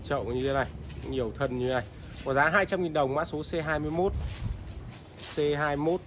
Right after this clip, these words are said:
hai trăm nghìn đồng, kiều mỡ gà Lâm Đồng. Mã C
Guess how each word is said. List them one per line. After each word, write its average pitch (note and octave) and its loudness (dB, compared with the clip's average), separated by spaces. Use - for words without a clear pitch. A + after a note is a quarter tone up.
hai C#3 2
trăm C#3 0
nghìn A#2+ -4
đồng, A2 0
kiều A2 -2
mỡ B2+ -2
gà A#2+ -2
Lâm A2+ -4
Đồng. A2 -2
Mã F3+ 4
C - 0